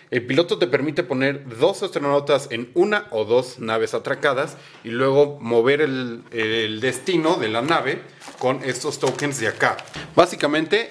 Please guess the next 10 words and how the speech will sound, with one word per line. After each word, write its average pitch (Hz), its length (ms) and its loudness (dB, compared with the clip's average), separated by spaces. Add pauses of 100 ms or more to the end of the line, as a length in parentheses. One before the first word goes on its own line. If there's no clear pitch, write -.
él 131 180 -2
decide 139 560 0
a 117 120 4
dónde 127 320 0
va 113 160 2
la 113 100 -2
nave. 104 320 -4 (480)
Puede 107 220 0
ir 104 100 0
a 95 220 -2